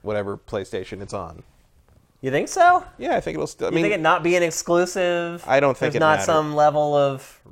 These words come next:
Speaker 2: reverie
Speaker 1: No.
Speaker 2: for it when
Speaker 1: No,
Speaker 2: it's
Speaker 1: I don't
Speaker 2: exclusive
Speaker 1: think
Speaker 2: that
Speaker 1: that's a
Speaker 2: makes people,
Speaker 1: I,
Speaker 2: I
Speaker 1: I
Speaker 2: don't
Speaker 1: think it's,
Speaker 2: know.
Speaker 1: I think it's more that it's, there's no
Speaker 2: Fanboys like to buy the exclusives, man,
Speaker 1: I think
Speaker 2: because they
Speaker 1: it's,
Speaker 2: think
Speaker 1: I
Speaker 2: if
Speaker 1: don't
Speaker 2: they
Speaker 1: thi-
Speaker 2: don't, that they're gonna go away.
Speaker 1: It's not that many. It's not a,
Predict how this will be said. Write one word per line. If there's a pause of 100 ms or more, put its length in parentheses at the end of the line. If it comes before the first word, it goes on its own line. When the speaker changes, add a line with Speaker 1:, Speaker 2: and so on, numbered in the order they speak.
(140)
Speaker 2:
reverie
Speaker 1:
No.
Speaker 2:
for
it (160)
when
Speaker 1:
No,
Speaker 2:
it's
Speaker 1:
I
don't
Speaker 2:
exclusive
Speaker 1:
think
Speaker 2:
that
Speaker 1:
that's
a
Speaker 2:
makes
people, (280)
Speaker 1:
I,
Speaker 2:
I
Speaker 1:
I
Speaker 2:
don't
Speaker 1:
think
it's,
Speaker 2:
know.
Speaker 1:
I
think
it's
more
that
it's,
there's
no
Speaker 2:
Fanboys
like
to
buy
the
exclusives,
man,
Speaker 1:
I
think
Speaker 2:
because
they
Speaker 1:
it's,
Speaker 2:
think
Speaker 1:
I
Speaker 2:
if
Speaker 1:
don't
Speaker 2:
they
Speaker 1:
thi-
Speaker 2:
don't,
that
they're
gonna
go
away.
Speaker 1:
It's
not
that
many.
It's
not
a,